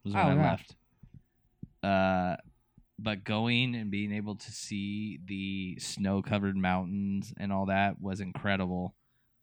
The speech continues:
Speaker 1: But then, but then, uh, having the transition and seeing all the green hills and flowers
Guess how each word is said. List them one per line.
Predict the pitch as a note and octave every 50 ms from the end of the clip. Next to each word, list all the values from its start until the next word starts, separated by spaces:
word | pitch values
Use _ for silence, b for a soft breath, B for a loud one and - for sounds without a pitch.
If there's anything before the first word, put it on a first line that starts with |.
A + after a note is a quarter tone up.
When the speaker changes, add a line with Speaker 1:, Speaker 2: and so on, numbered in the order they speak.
| _ _ _ _ _ _ _ _ _ _ _
Speaker 1:
But | - A2 G2 -
then, | - G#2+ G#2 G#2 G2+ G2 G2 G2 F#2 - - _ _ _ _ _ _ _ - - - - - - - - - _ _ _ _ _ _ _ _ _ _ _ _ _ _ _ _ _ _ _ _ _ _ _ _ _ _ _ _ _ _ _ _ _ _ _ - - - _ _ _ _ _ _ _ _ _ _ _ _ _ _ _ _ _ _ _ _ _ _ _ _ _
but | - A#2+ A2+ -
then, | A#2 A2+ A2+ A#2 A#2 A#2 A2+ A#2 A#2 A#2 -
uh, | C#2 G#2+ A2+ A2 G#2+ G#2 G2+ G2 F#2+ F#2+ F#2 F2+ F2+ - - _ _ _ _ _ _ _ _ _ _ _ _ -
having | A2 A#2 A2+ G#2+ A2 G#2+
the | G#2+ G#2
transition | - - - A2 G#2 G2+ G#2 G#2+ G#2 F#2+ - A2 G2+
and | F#2+ F#2+ F2+
seeing | - - G#2 G2 G2
all | G2 F#2+
the | F#2 F#2
green | F2+ - F#2+ G2 F#2+ F#2+ F#2+ F#2
hills | F2+ G2 F#2+ F#2 F#2 F#2 D#2
and | F#2+ F2 E2+ -
flowers | - G2+ F2+ F2+ F#2 F#2 F2+ F2 F2 E2+ E2+ F#2+ -